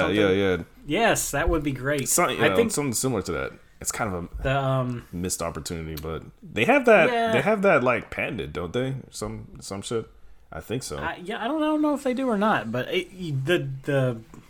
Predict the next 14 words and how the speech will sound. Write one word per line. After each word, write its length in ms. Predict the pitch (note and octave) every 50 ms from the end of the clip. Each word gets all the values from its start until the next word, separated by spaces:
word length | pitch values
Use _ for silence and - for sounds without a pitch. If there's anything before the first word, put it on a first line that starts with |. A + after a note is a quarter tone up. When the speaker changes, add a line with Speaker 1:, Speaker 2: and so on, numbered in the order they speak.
| - - - - - - -
Speaker 1:
that's 160 | - F3+ -
kind 160 | - - -
of 80 | C#4+ F3+
a 60 | C3
weird 280 | G#2+ G#2+ A2+ A2 G#2 -
thing 140 | G#2+ G2 F#2
to 40 | -
patent, 360 | - - A#2+ A2+ - - G2
though. 220 | F#2 F2+ F#2+ G2 - - - - - -
It's 140 | A#2+ A2+ -
like 160 | B2+ A#2 A2 - -
Speaker 2:
<sighs> 40 | - -
I 60 | C3+
mean, 140 | D#3 -